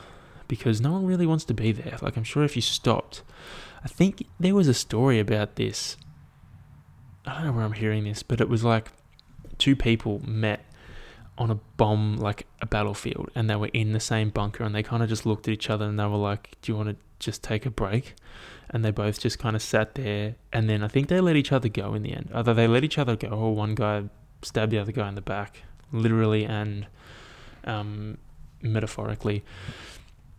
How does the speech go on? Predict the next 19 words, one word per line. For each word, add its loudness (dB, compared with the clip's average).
But, 8
yeah, 0
it's -4
pretty 0
fucked -8
up, -10
'cause 0
you 0
don't 2
really 4
wanna 2
be 0
there, -2
but -4
you 0
are. 0
You're 2
in 4
it. -8